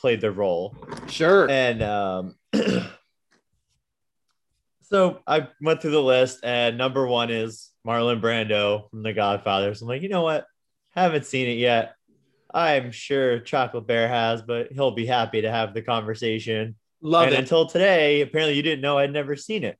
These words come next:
Speaker 1: So
Speaker 2: No, I didn't.
Speaker 1: <laughs>
Speaker 2: Uh, that is a
Speaker 1: That is why.
Speaker 2: that is a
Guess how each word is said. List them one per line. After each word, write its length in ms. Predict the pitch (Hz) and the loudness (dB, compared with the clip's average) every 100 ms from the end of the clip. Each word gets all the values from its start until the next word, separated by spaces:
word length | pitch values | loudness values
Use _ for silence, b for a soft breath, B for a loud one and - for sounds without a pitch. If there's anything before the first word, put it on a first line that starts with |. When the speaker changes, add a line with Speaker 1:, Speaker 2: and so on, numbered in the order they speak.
| _ | _
Speaker 1:
So 300 | - - 139 | -8 2 6
Speaker 2:
No, 320 | 247 381 359 | 10 10 10
I 140 | 254 | 6
didn't. 600 | 185 - 311 453 392 226 | 4 8 10 10 10 6
Speaker 1:
<laughs> 560 | - - - - - - | 4 0 -2 -8 -14 0
Speaker 2:
Uh, 140 | 240 | 2
that 340 | 214 190 339 415 | 4 6 6 8
is 260 | 339 240 - | 8 6 6
a 80 | 262 | 6
Speaker 1:
That 180 | 135 | 6
is 140 | 127 123 | 4 2
why. 440 | 135 135 98 87 - _ - | 2 2 0 -4 -8 _ 0
Speaker 2:
that 220 | 240 320 | 4 8
is 240 | 370 311 247 | 8 6 4
a 300 | 240 208 156 | 6 4 2